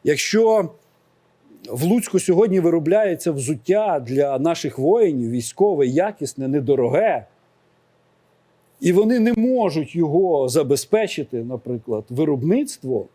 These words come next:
то так буде у всіх інших галузях. Тобто це є ціль. Ну і, звичайно, ми говоримо про Київ, про ту саму основну ціль, де вони хочуть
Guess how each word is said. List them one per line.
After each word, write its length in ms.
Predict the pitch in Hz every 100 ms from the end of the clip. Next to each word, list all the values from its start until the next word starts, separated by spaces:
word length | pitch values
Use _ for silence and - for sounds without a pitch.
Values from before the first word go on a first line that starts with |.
| _ _ _
то 100 | 180
так 240 | 294 285
буде 280 | 220 285 277
у 60 | 262
всіх 320 | - 254 -
інших 300 | 302 - 165
галузях. 520 | 131 139 117 104 95 - _ _ _ _ -
Тобто 280 | 151 - 147
це 240 | - 147
є 140 | 160 190
ціль. 340 | - 226 120 - _ _ _ _ _
Ну 120 | 160 170
і, 40 |
звичайно, 480 | 143 160 180 175 170
ми 100 | 165
говоримо 400 | 160 170 156 147
про 160 | 156
Київ, 500 | 151 208 202 135 117
про 180 | 110 131
ту 140 | 131 151
саму 340 | 156 147 143
основну 400 | 131 156 165 165
ціль, 240 | - 196
де 140 | 147 143
вони 200 | 131 127
хочуть 320 | 175 175